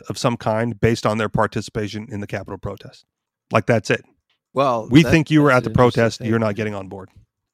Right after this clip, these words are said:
Speaker 2: Was there some reason to think that they would hijack a, a jet or something
Speaker 1: No.
Speaker 2: over
Speaker 1: That's, you know,
Speaker 2: Washington, D C?
Speaker 1: play stupid games, win stupid prizes. The airlines don't wanna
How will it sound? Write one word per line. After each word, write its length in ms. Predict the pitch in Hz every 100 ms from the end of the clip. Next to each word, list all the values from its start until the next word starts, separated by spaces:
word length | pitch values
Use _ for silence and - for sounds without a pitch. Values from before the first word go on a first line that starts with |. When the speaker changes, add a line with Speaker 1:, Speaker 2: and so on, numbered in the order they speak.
| _ -
Speaker 2:
Was 200 | 131 -
there 500 | 120 107 101 98 95 _ _ _ _
some 380 | 135 107 98 92
reason 460 | 104 104 135 131 123
to 60 | 107
think 340 | 101 120 113
that 140 | - 95
they 140 | 107
would 340 | 101 98 95 _ _ _
hijack 540 | - 113 117 117 131 101
a, 80 | 95 _ _ _ _ _ 107
a 60 |
jet 360 | 90 - 80 - -
or 60 |
something 480 | - 151 143 165 170 _ -
Speaker 1:
No. 300 | 127 202 175 - -
Speaker 2:
over 200 | 113 120
Speaker 1:
That's, 320 | 110 110 127
you 80 | 120
know, 80 |
Speaker 2:
Washington, 100 | 113
D 140 | 113 113
C? 340 | 110 120 147 - _ _ -
Speaker 1:
play 180 | 135 131
stupid 300 | 151 139 131
games, 320 | 147 160 131
win 160 | 147 147
stupid 280 | 160 147
prizes. 440 | - 175 180 95 -
The 100 | 110
airlines 400 | 104 117 120 110
don't 180 | 123 127
wanna 360 | 127 127 131